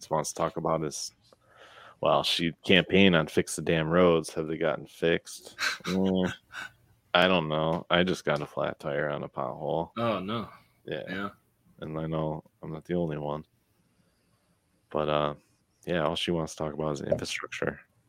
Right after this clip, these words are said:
Speaker 1: And still, and I think, uh, a, a prediction came true, is that 'cause she was hoarding a lot of that, uh, stimulus money or that covid package,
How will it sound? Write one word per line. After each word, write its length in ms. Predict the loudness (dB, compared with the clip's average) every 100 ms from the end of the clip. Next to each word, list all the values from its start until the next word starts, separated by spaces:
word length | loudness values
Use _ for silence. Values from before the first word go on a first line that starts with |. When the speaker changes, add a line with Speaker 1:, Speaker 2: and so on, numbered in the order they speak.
| _ _ _ _ _ _ _
Speaker 1:
And 120 | -8 2
still, 380 | 12 12 12
and 180 | 10 4
I 60 | 4
think, 300 | 4 4 10
uh, 460 | 12 12 12 10 4
a, 120 | -4 -4 -6 -10
a 40 | -6
prediction 440 | 2 2 2 0
came 200 | 4 4
true, 300 | 6 8 8
is 120 | 8 4
that 180 | 2 0 _ _ _ -18 -16 -2
'cause 120 | 0
she 140 | 4 4
was 120 | 4
hoarding 420 | 4 6 6 4
a 40 | 4
lot 220 | 4 4
of 140 | 2 0
that, 240 | 2 2
uh, 160 | 0 -2
stimulus 560 | -2 0 2 0 -2
money 340 | -4 -2 -2 -2
or 120 | -2
that 280 | 0 0 0
covid 400 | 4 4 4 0
package, 680 | 4 4 2 -2 -4 -8 -10